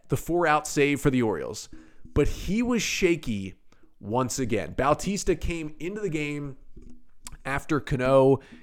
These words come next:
gave up the single, and there was an error by Kyle Stowers that let the runner get to second. So he comes in in a four two game, runner on second, two down in the top of the eighth. And Felix comes in and immediately, just again struggling to find the strike zone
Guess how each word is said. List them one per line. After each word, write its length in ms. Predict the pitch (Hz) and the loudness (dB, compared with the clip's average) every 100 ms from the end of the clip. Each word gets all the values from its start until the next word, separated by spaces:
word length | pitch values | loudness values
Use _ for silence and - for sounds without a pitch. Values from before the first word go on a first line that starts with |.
| - | -6
gave 300 | 110 135 156 | 2 4 8
up 220 | 143 131 | 8 6
the 60 | 117 | 2
single, 500 | - 139 139 139 127 | 0 0 4 6 6
and 100 | 107 | 4
there 60 | 104 | 2
was 120 | 101 | 2
an 80 | 107 | 2
error 240 | 120 127 | 2 4
by 160 | 110 107 | 4 2
Kyle 240 | 117 107 | 2 0
Stowers 380 | 101 113 110 113 | 0 0 0 0
that 80 | 104 | 0
let 140 | 110 | 0
the 80 | 113 | 2
runner 220 | 104 107 | 0 0
get 160 | 101 98 | -2 -4
to 60 | - | -4
second. 420 | - 117 117 110 - - - | 0 0 0 -6 -10 -14 0
So 160 | 180 | 4
he 80 | 170 | 6
comes 340 | - 185 226 202 | 6 6 6 4
in 100 | 180 | 4
in 60 | |
a 60 | 131 | 2
four 260 | - 165 | 2 0
two 220 | 175 180 147 | 2 0 2
game, 400 | 127 117 120 120 - | 2 2 -2 -6 -4
runner 220 | - 127 147 | 2 4 2
on 100 | 123 | 0
second, 380 | 143 131 120 | 0 0 -2
two 160 | - 139 | 0 2
down 180 | 123 127 | 4 2
in 60 | |
the 60 | 117 | 0
top 240 | - 117 120 | 0 0 0
of 40 | |
the 140 | 113 | -4
eighth. 300 | 80 95 - - - - - - - - - - | -4 -6 -12 -18 -20 -20 -20 -20 -20 -20 -20 2
And 120 | 151 | 4
Felix 320 | - 226 240 - | 6 6 6 6
comes 320 | 185 175 147 | 6 6 6
in 160 | 165 160 | 4 2
and 140 | 147 147 | -2 0
immediately, 920 | 131 123 165 220 180 78 87 117 135 - - - _ - 139 | 0 2 4 6 4 2 -2 -4 -4 -8 -14 -20 _ -14 -6
just 340 | 131 156 - | -2 -2 -2
again 380 | 135 135 156 175 | -4 0 -2 -2
struggling 760 | 127 - 131 131 147 160 165 156 | -6 -8 -2 -2 0 -4 -4 -4
to 100 | 143 | -2
find 340 | 143 139 143 | 0 0 0
the 60 | 120 | -2
strike 360 | - 127 160 | 0 2 2
zone 500 | - 107 95 101 117 | 0 -2 -2 -4 -8